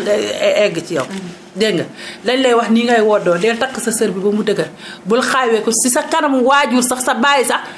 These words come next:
Speaker 1: dañ lay wax ne sax bul tëdd ci wetam wala bul tëdd ci poojam boo xasee ba yooyu yëpp dañ la koy tere. Donc loolu éducation sexuelle la seulement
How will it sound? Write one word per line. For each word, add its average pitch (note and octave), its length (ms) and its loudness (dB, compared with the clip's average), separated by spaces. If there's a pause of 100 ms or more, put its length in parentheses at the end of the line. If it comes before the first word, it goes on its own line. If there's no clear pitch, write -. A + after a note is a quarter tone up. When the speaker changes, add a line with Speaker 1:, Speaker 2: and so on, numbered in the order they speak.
(180)
Speaker 1:
dañ A#3 120 2
lay B3+ 140 2
wax B3 160 2
ne A3 120 2
sax A#3 180 -2
bul B3 140 2
tëdd A3+ 220 0
ci A3 100 0
wetam G#3+ 200 0
wala A3 160 2
bul G3+ 160 0
tëdd G3+ 240 -2
ci - 60 -10
poojam D#3 360 0 (120)
boo G#3 100 0
xasee G3 320 -4
ba D#3 80 -14 (160)
yooyu D#4 220 2
yëpp F4+ 80 -4
dañ C#4+ 160 2
la A3+ 60 0
koy F3 180 0
tere. E3+ 180 -6 (500)
Donc A#3+ 220 0
loolu A3+ 240 2
éducation D#4 480 0
sexuelle A#3 440 -2
la G#3 60 -8 (440)
seulement D#4+ 320 4